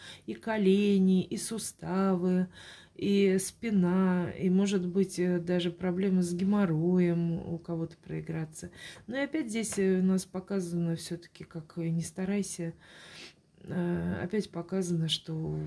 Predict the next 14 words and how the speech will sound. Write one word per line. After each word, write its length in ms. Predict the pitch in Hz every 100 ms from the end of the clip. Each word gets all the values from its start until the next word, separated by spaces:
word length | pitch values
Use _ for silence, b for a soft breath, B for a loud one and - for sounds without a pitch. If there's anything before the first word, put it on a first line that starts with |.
| 156
какие-то 380 | 170 175 185 165
проблемы, 480 | 170 170 175 170 160
связанные 520 | - 170 160 165 160
с 100 | 156
детьми, 440 | 175 170 175 165 156
здесь 260 | 156 147
больше 380 | 151 151 - 156
будет 260 | 147 143 160
рыбу 320 | 156 156 156
волновать, 640 | 151 151 151 151 151 - - _ _
с 140 | -
их 100 | 180
собственными 600 | - 170 - - 165 160
детьми. 480 | 156 - - - 156